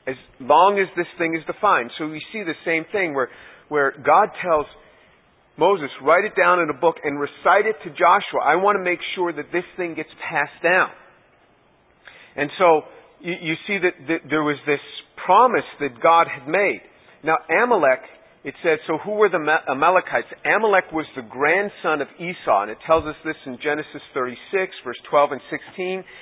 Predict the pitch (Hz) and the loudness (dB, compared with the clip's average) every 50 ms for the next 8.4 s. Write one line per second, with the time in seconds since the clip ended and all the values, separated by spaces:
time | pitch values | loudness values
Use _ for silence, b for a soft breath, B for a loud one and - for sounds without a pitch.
0 | B B B 135 147 165 185 180 - 175 175 - 165 160 135 135 120 113 160 175 | B B B -4 -2 -2 -2 -2 -6 -14 -14 -10 -10 -10 -10 -10 -8 -4 -4 -2
1 | 185 180 160 139 131 131 127 - 151 135 131 131 127 113 - 151 147 143 143 147 | -2 -2 -4 -6 -8 -12 -12 -10 -12 -10 -10 -10 -12 -12 -10 -10 -8 -4 0 4
2 | 151 170 175 160 139 - 127 123 117 - 120 - _ - 160 156 - - - - | 4 4 4 2 0 -4 -8 -16 -14 -16 -18 -16 _ -6 -6 -6 -6 -10 -6 0
3 | 156 147 147 143 - - 127 123 - 123 127 139 143 139 135 - - 143 139 135 | 0 0 0 0 -4 -10 -14 -14 -12 -4 -2 -2 -2 -2 -6 -8 -6 -6 -4 -4
4 | 131 - 147 127 131 131 127 127 - - 131 131 123 - - - 170 131 120 - | -4 2 4 4 4 4 0 -4 -10 -8 -8 -8 -8 -12 -10 -4 -4 -4 -4 -4
5 | - B B B B B B - 147 - - - 143 160 202 208 190 147 120 117 | -10 B B B B B B -4 -4 -4 -2 0 2 2 4 4 2 2 4 4
6 | 135 - - - - - _ _ b b b b b b b b - 143 143 135 | 2 2 0 -10 -20 -20 _ _ b b b b b b b b -6 -6 -6 -4
7 | - 143 127 117 104 127 139 151 170 180 175 - - - 151 139 139 - 135 - | -6 -14 -16 -12 -4 0 2 2 2 2 0 -4 -6 -4 -4 -4 -4 -6 -10 -12
8 | 160 151 - - 139 101 - | -12 -12 -8 -2 -2 -2 -2